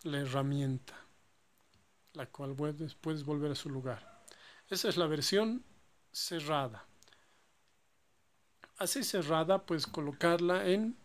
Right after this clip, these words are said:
este estuche. En un momento más les muestro el estuche, ¿sí? Muy interesante igual. Visto todo lo de, lo externo, o lo que puede hacerse así, así como la ves,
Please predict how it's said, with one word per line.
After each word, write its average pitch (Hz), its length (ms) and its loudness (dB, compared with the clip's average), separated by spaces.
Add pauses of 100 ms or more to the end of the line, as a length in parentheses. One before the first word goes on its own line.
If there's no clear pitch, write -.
(180)
este 170 300 -2
estuche. 156 420 -8
En 170 60 -2
un 202 160 0
momento 175 400 2
más 151 180 -2
les 143 160 -4
muestro 147 320 -4
el 135 60 -8
estuche, - 480 -12 (240)
¿sí? 208 320 -10 (320)
Muy 190 140 -4
interesante 151 640 -8
igual. 131 220 -8 (3000)
Visto 180 380 -2
todo 170 240 2
lo 151 120 0
de, 160 180 -4
lo 160 100 -2
externo, 208 640 2 (280)
o 160 60 -2
lo 151 120 -4
que - 80 -16
puede 175 260 4
hacerse 160 340 0
así, 220 440 0 (260)
así 147 180 -10
como 156 220 -6
la 175 100 2
ves, 208 340 0